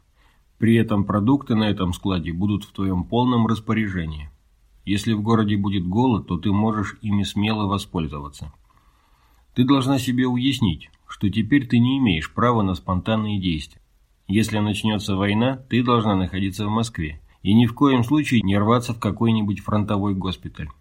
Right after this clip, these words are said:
Найдешь работу по специальности в Москве. Если так случится, что город будет оккупирован, сиди тихо, как мышка в этой квартире, и жди меня.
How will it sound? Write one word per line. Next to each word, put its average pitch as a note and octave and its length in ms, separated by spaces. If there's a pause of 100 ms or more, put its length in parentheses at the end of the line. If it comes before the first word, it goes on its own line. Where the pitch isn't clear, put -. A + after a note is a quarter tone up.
(640)
Найдешь A2 520
работу G2 440
по G#2 100
специальности A2 600
в G2 40
Москве. G#2+ 460 (480)
Если G2 280
так A2 200
случится, A2+ 480
что G#2 180
город G#2 320
будет G2 320
оккупирован, F#2+ 800
сиди G#2+ 380
тихо, A#2 340
как A2+ 220
мышка A2+ 360
в E2 60
этой D#2+ 240
квартире, D#2+ 600
и F2+ 100
жди F2 240
меня. D#2 380